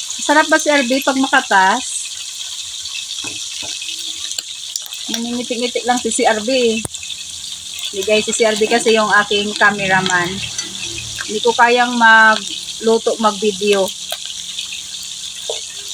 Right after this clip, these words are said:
Likot-likot ng video pag tayo na mag-video, tayo pa magluto. Ayan, malapit na siyang ma-,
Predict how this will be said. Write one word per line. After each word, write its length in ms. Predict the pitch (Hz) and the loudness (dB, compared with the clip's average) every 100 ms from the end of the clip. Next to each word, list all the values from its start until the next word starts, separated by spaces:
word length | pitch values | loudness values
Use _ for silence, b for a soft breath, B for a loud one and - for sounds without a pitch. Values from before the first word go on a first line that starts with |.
| - - - - - - - - - - - | -8 -8 -8 -12 -12 -12 -12 -12 -12 -10 -8
Likot-likot 600 | 180 220 208 214 - 220 | -6 -4 -4 -4 0 2
ng 180 | 214 208 | 2 0
video 360 | 202 202 208 202 202 | 0 0 2 2 4
pag 240 | 190 185 180 - - - - - | 4 4 0 -6 -10 -12 -10 0
tayo 200 | 196 202 208 | 2 2 2
na 80 | 214 | 0
mag-video, 480 | 214 202 208 208 196 | 0 2 0 0 2
tayo 200 | 190 190 | 4 4
pa 80 | 190 | 0
magluto. 520 | 190 185 180 175 - - - - - - - - - 180 | -4 -2 -2 -4 -4 -6 -6 -12 -12 -10 -10 -10 -10 -6
Ayan, 240 | 185 220 | -4 -2
malapit 320 | 214 208 208 214 | 2 2 2 0
na 80 | 220 | 0
siyang 480 | 220 233 214 233 240 233 | 4 6 4 4 -2 -2
ma-, 640 | 233 233 240 247 254 285 | 2 4 6 6 6 6